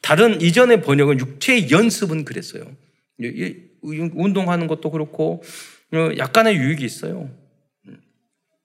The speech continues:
그러나 많이 먹고 뭐 중독 이런 건 하나도 유익이 않잖아요. 백해 무익하고 독소예요. 예.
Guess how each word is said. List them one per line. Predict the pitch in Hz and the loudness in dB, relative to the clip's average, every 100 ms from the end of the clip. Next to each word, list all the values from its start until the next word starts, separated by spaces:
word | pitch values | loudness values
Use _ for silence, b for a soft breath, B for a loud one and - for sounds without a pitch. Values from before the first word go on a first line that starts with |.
| _ _ _ b b b b b b b b b b _ _ _ _ | _ _ _ b b b b b b b b b b _ _ _ _
그러나 | 120 143 | -6 -4
많이 | 135 - 208 262 | -2 -2 0 0
먹고 | 202 - - 143 139 143 139 123 | 0 -4 -6 -6 -6 -10 -12 -14
뭐 | 117 156 196 - - _ | -10 -8 -8 -10 -14 _
중독 | - 135 147 175 131 | -4 2 2 0 -4
이런 | 131 131 | -8 -8
건 | 127 | -8
하나도 | - 285 302 254 | -10 -8 -4 -4
유익이 | 123 135 139 | -6 -10 -10
않잖아요. | 95 175 - _ | -14 -16 -20 _
백해 | - - - - 180 | -10 -10 -12 -6 -4
무익하고 | 107 113 123 110 90 175 196 - b b b b - | -4 -6 -8 -8 -8 -6 -6 -10 b b b b -14
독소예요. | - - - 156 - - - _ _ | -12 -12 -8 -6 -6 -12 -18 _ _
예. | - | -20